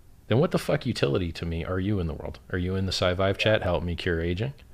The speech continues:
Are you in the fucking memes chat making funny memes? Like, what utility are the majority of these people that I'm communicating with giving free information, giving free books, giving free chat, giving free videos, giving free coins, giving everything free to these fucking leeches?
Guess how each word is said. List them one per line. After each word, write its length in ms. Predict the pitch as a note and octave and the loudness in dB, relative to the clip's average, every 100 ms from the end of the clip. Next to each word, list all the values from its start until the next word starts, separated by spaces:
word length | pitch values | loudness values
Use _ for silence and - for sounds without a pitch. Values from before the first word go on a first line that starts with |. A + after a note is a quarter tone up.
| - - - | -20 -20 -8
Are 80 | G2 | -2
you 240 | F#2 F#2+ F#2 | 0 0 0
in 160 | F2 | 0
the 60 | F2 | -2
fucking 580 | - F#2 - F2 E2 E2 | 0 0 0 -2 -2 -2
memes 260 | F2 F#2+ | 0 0
chat 280 | - G#2+ A2 | 2 2 2
making 240 | F2+ F2+ F2 | 0 -4 -4
funny 220 | F2+ E2+ | -2 -2
memes? 300 | E2+ G2 G#2 | 0 0 0
Like, 80 | F2 | -2
what 300 | F#2 A#2+ B2 | 0 0 0
utility 580 | G#2+ F#2 B2 A#2+ G2+ E2 | -4 -4 -2 0 0 -2
are 100 | F2 | -2
the 80 | E2 | -2
majority 440 | F2 E2+ G2+ G2+ | -2 -2 0 0
of 60 | E2 | -2
these 120 | D2 | -2
people 300 | F2 E2 E2+ | -4 -4 -4
that 100 | D#2+ | -4
I'm 60 | |
communicating 520 | D#2+ E2+ G2+ - D#2+ D#2+ | -6 -4 -4 -2 -4 -4
with 160 | D2+ - | -6 -2
giving 280 | G2 A2 | 0 2
free 280 | G2+ G2+ F2+ | 0 -2 -2
information, 760 | F2 E2+ E2 E2 F#2 E2 D2 - - | -2 -4 -4 -2 -2 -4 -6 -10 -4
giving 220 | F#2 G2+ | -2 0
free 200 | - F#2+ | -2 -2
books, 280 | E2+ F2 - | 0 -2 -2
giving 240 | - F#2+ F#2+ | -4 -4 -4
free 180 | G2 | -4
chat, 300 | E2+ F2 E2 | -2 -2 -2
giving 200 | F#2+ G2 | -4 -4
free 180 | F#2 G#2 | -2 -2
videos, 360 | F2+ F2 E2 D#2+ | -2 -2 -2 0
giving 200 | G#2 G2+ | 0 0
free 160 | - G2 | -2 -4
coins, 380 | - G2 F2 - | -2 -2 -2 -4
giving 280 | G2 G2 - | -4 -2 2
everything 360 | C#3 D3+ B2+ | 2 2 -2
free 240 | - B2 A2 | -2 2 2
to 60 | |
these 140 | F2 E2 | 0 -4
fucking 360 | - F2 F2+ | -2 -4 -2
leeches? 440 | F2 G#2+ - - | -4 -2 -4 -6